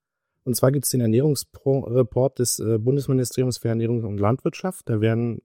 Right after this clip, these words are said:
Personen über ihre Ernährungsgewohnheiten befragt. Wie viel Prozent, glauben Sie denn, geben an, dass sie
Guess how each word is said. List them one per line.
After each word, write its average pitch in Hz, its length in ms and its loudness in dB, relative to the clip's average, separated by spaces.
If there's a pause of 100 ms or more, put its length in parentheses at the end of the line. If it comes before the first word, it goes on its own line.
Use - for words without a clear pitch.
Personen 135 540 0
über 120 340 0
ihre 113 440 0
Ernährungsgewohnheiten 113 840 -2
befragt. 117 640 -6 (680)
Wie 151 140 0
viel 185 140 0
Prozent, - 500 -2
glauben 104 320 2
Sie 104 180 -4
denn, 98 320 0
geben 113 300 -4
an, 123 240 -4
dass 135 160 -4
sie 123 320 -4